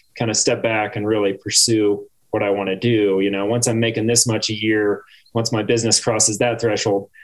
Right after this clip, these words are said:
that's when I can really, like, kind of take it easy. And, uh, that, that's the one that I, I think is a false, um, a false assumption. You know, we, we started it kind of from the beginning going,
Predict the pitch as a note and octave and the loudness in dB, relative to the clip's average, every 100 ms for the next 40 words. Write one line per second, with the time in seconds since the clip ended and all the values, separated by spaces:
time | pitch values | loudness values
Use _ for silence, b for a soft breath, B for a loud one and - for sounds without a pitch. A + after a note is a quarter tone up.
0 | B B2+ C3 - A2+ A2 G#2 G#2 G#2+ G#2 | B -2 0 0 0 0 -2 0 0 2
1 | G2 F#2+ F#2+ - _ _ _ A2 G#2 - | 2 0 -2 -8 _ _ _ -4 -2 0
2 | G#2+ G#2 G#2+ A2 G2 F#2+ G2 - _ _ | -2 0 0 0 0 0 -2 -10 _ _
3 | G#2 A2 G#2 G2+ - - - - - - | -6 -2 -2 -4 -8 -14 -8 -6 -6 -4
4 | B2 D#3 E3 - C3 D3 D3+ - A2+ A#2 | 0 2 0 -2 -2 0 2 0 0 0
5 | A2+ A2 G#2+ G#2 G2+ G2 G2 G#2+ G#2+ G#2+ | 0 0 0 0 0 0 0 -4 -4 -6
6 | G2+ G#2 F#2+ G2 G2+ G2 G2 - - - | -4 -4 -4 -4 0 0 2 2 0 -4
7 | - G#2 G2 F#2+ G2+ G2 G2+ F#2+ G#2 G#2 | -8 -6 -4 -4 -6 -2 -2 2 2 2
8 | G2 - G2 G2 G2 G2+ G2 G2 - A#2 | 0 -6 -6 -4 -4 -2 -2 -2 -2 -2
9 | A2 G#2+ G2+ - - - - C3+ C3 C3+ | 0 0 -4 -6 -12 -12 -2 0 2 2
10 | C3 B2 B2 - - A#2+ G#2+ A#2 A2+ G#2+ | 2 2 0 0 -4 -4 -2 -2 0 -2
11 | A2+ A#2 A2+ G#2+ G#2+ G#2 G#2 G#2 | -2 -2 0 -2 -2 -2 -2 -6